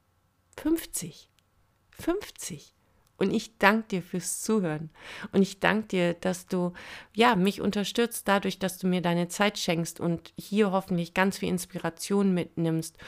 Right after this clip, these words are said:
Und ich würde mich wahnsinnig freuen, wahnsinnig, wahnsinnig freuen, wenn du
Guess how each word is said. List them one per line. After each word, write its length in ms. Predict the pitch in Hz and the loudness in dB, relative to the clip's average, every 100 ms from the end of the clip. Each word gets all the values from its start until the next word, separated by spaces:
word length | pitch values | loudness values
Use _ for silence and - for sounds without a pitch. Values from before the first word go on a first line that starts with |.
| - - - | -16 -10 0
Und 100 | 196 | 0
ich 160 | 196 | 2
würde 180 | 202 214 | 0 0
mich 220 | 214 - - | -2 -4 -6
wahnsinnig 680 | 160 190 196 185 175 165 | 4 6 6 4 0 -2
freuen, 380 | - 160 160 160 | -4 -4 -2 0
wahnsinnig, 540 | 170 185 196 190 180 - | 2 2 2 0 -2 0
wahnsinnig 520 | 156 180 175 175 - | 2 2 2 -2 -4
freuen, 420 | - 156 156 160 - - - - _ | -8 -6 -4 -6 -12 -20 -20 -20 _
wenn 200 | 220 220 | 4 4
du 240 | 202 196 | 4 2